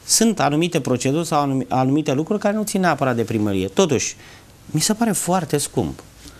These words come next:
Mi se pare că este o idee foarte bună, că este o idee cu care actualul primar a câștigat și, mă rog, nu i-a aparținut, a apăruse de prin două mii zece, dar și-a asumat-o foarte bine, tot respectul, nu putem comenta. Problema e, unu, haideți să o punem în practică.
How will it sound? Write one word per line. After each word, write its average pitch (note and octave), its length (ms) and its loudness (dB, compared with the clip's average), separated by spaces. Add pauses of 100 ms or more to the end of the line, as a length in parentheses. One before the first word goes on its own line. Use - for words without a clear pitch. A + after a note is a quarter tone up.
(220)
Mi B2+ 80 -2
se D3 140 2
pare E3 220 2
că D#3 120 -2
este C#3+ 200 0
o - 20 4
idee A2+ 260 2
foarte A#2 360 -2
bună, F2 360 -2
că - 120 -6
este F3+ 220 -2
o E3 40 2
idee C3+ 220 0
cu B2+ 60 -4
care A#2+ 440 0 (500)
actualul C#3 380 0
primar B2 320 0
a A#2 80 -2
câștigat G2 580 -2
și, - 260 -6 (460)
mă D4 100 4
rog, D3 140 4 (500)
nu G#3 80 -2
i-a F#3 140 2
aparținut, D#3+ 520 0
a D3+ 40 2
apăruse C#3+ 360 0
de C3 120 0
prin B2+ 180 0
două C3 160 0
mii A#2+ 160 0
zece, A#2+ 320 0
dar A#2+ 320 6 (380)
și-a D#3 240 4
asumat-o B2 540 0
foarte B2 340 0
bine, A2 220 0
tot B2 220 -2
respectul, G2+ 520 -2
nu F#2+ 80 0
putem G#2 260 -2
comenta. E2+ 540 -4 (520)
Problema F#3+ 340 2
e, F#3 160 0
unu, F3 360 2
haideți D3 260 0
să D3 80 0
o - 20 0
punem C#3 240 -2
în A2+ 100 0
practică. F#2+ 580 -4